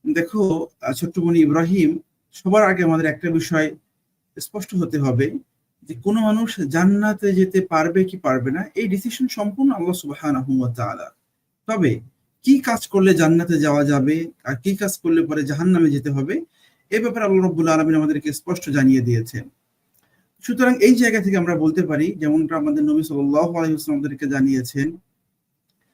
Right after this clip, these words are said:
কোনো ব্যক্তি যখন পাপ কাজ করে রব্বুল আলামিনের কাছে ক্ষমা চায়, আল্লাহ রব্বুল আলামিন তাকে মাফ করে দেন। আমাদের প্রিয় নবী সাল্লাল্লাহু আলাইহি ওয়াসাল্লাম বলছেন, "কুল্লু বানি আদম খাত্তা ওয়া খায়রুল খাত্তাইনা আত-তাওয়াবুন।"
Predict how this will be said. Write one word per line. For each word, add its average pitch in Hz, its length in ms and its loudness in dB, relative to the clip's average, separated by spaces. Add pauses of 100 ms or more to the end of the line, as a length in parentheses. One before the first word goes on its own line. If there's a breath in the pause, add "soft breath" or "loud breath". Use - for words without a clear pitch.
(300)
কোনো 202 160 -4
ব্যক্তি 202 360 0
যখন 165 500 2
পাপ 160 300 -4
কাজ 185 200 -6
করে 185 200 -4
রব্বুল 160 280 -2
আলামিনের 165 240 0
কাছে 180 180 -10
ক্ষমা 185 340 2
চায়, 180 360 -4 (440)
আল্লাহ 196 220 0
রব্বুল 170 200 -2
আলামিন 175 260 0
তাকে 165 160 -6
মাফ 143 180 0 (100)
করে 131 120 -2
দেন। 110 280 -8 (640)
আমাদের 143 320 0
প্রিয় 190 220 0
নবী 214 220 -2
সাল্লাল্লাহু 190 380 -2
আলাইহি 202 140 -10
ওয়াসাল্লাম 214 160 -2
বলছেন, 220 480 0 (340)
"কুল্লু 262 280 6
বানি 185 320 6
আদম 165 400 0
খাত্তা 151 440 -6 (640)
ওয়া 160 100 -4
খায়রুল 202 440 0
খাত্তাইনা 180 840 -2
আত-তাওয়াবুন।" 139 1160 0